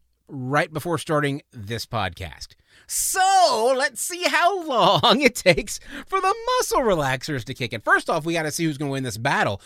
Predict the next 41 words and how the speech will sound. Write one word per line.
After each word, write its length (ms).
of 100
me 140
staying 320
awake 320
because 260
of 60
the 80
steroids 480
or 120
me 140
going 240
to 80
sleep 280
because 280
of 80
the 40
muscle 320
relaxers. 520
Who's 200
gonna 140
win 280
this 220
fight? 360
But 400
then, 440
how 360
long 180
does 100
it 40
take 220
for 80
these 180
muscle 320
relaxers 520
to 80
kick 320
in? 160
So, 200
if 200
I 220
start 380